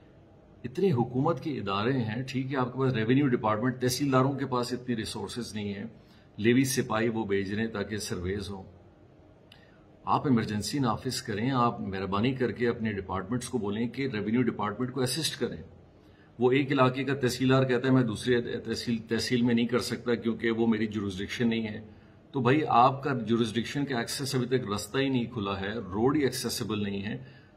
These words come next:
तो कहाँ से वो पटवारी और दूसरा तहसील वाला, दूसरा तहसील ही वाला वहां तक जा सकता है? तो आज दिन तक भी हमारे बहुत सारे areas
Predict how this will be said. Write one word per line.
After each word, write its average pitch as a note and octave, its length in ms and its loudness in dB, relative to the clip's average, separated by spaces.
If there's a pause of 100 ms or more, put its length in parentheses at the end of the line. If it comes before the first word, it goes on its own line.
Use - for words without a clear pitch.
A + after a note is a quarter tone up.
(120)
तो C3+ 80 -10
कहाँ C#3 240 4
से G3 180 8
वो C#3+ 220 0
पटवारी A#2+ 480 4
और A#2+ 60 4
दूसरा A2 560 2
तहसील A2+ 440 0
वाला, C3 200 6
दूसरा A#2 300 0
तहसील C3+ 340 -2
ही F3+ 60 0
वाला D#3 200 2
वहां B2+ 140 0
तक A2+ 120 -2
जा G2 180 0
सकता F#2+ 380 -10
है? - 200 -16 (1080)
तो C3 300 2
आज D3 440 6
दिन C3+ 220 2
तक A2 160 -4
भी F#2 220 -6
हमारे G2 440 -2
बहुत G#2 240 -4
सारे G#2 340 -2
areas G2 460 -4